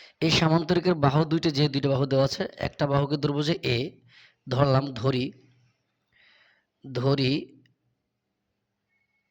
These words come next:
সামান্তরিকের বাহুদ্বয়, সামান্তরিকের কের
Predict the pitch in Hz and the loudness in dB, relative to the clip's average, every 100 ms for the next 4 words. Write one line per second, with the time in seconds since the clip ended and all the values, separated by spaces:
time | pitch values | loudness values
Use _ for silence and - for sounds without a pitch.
0 | _ _ _ _ _ _ _ _ _ - | _ _ _ _ _ _ _ _ _ -14
1 | - 147 139 143 147 151 160 147 127 123 | -6 -2 0 0 -2 -2 -2 0 0 0
2 | 120 104 90 - _ _ _ _ _ _ | -4 -6 -8 -20 _ _ _ _ _ _
3 | _ _ _ _ _ _ _ _ _ _ | _ _ _ _ _ _ _ _ _ _
4 | _ _ _ - - - 127 127 127 131 | _ _ _ -10 -8 -6 -4 -2 -4 -4
5 | 127 131 127 - 104 107 - - _ _ | -8 -8 -10 -10 -8 -8 -10 -14 _ _
6 | _ _ _ _ _ _ _ _ _ _ | _ _ _ _ _ _ _ _ _ _
7 | _ _ _ _ _ _ _ _ _ _ | _ _ _ _ _ _ _ _ _ _
8 | _ _ _ _ _ _ _ _ _ _ | _ _ _ _ _ _ _ _ _ _
9 | _ _ _ - 135 117 117 | _ _ _ -6 -4 -4 -6